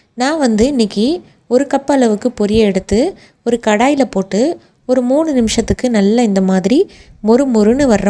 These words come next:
மாதிரி வறுத்து வச்சிருக்கேன். ஒரு ரெண்டுலேருந்து மூணு நிமிஷம் வறுத்தீங்கன்னா போதும். ஏன்னு சொன்னா நமத்து போகாம இருக்கிறதுக்காக. இப்போ நம்ம இந்த ரெசிபி செய்ய ஆரம்பிக்கலாம். ஒரு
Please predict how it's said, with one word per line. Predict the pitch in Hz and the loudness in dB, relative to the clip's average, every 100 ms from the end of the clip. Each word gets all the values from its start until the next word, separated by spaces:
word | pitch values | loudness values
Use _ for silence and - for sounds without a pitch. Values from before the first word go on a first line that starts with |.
| 202 | 0
மாதிரி | 196 190 311 240 | 0 0 2 2
வறுத்து | 190 - 190 | 0 -2 -4
வச்சிருக்கேன். | - 180 190 220 440 - - _ _ _ _ 226 | -6 -6 -4 -4 -4 -10 -20 _ _ _ _ -2
ஒரு | 226 | 0
ரெண்டுலேருந்து | 269 320 285 254 330 | 2 2 2 2 0
மூணு | 262 233 | 0 0
நிமிஷம் | 220 269 240 | 0 0 2
வறுத்தீங்கன்னா | 190 202 196 202 214 196 | 0 -2 -2 0 -2 -4
போதும். | 190 180 208 403 - - _ - 226 | -2 0 -2 -2 -8 -20 _ -6 -4
ஏன்னு | 254 233 | -2 -2
சொன்னா | 220 254 | 0 0
நமத்து | 214 214 233 208 | 0 0 -2 -4
போகாம | 202 196 202 | -2 0 -2
இருக்கிறதுக்காக. | 196 196 185 - 185 185 185 214 440 - _ _ _ _ _ _ - | -2 -6 -10 -8 -6 -4 -2 -2 -2 -8 _ _ _ _ _ _ -10
இப்போ | 214 214 247 359 226 | -6 -2 -2 -2 -4
நம்ம | 226 226 | -2 0
இந்த | 214 208 | 2 0
ரெசிபி | 196 226 214 | -2 -4 -2
செய்ய | 202 190 185 | -2 0 0
ஆரம்பிக்கலாம். | 185 175 180 180 226 359 _ _ _ | -2 -4 -6 -6 -6 -10 _ _ _
ஒரு | 254 | -4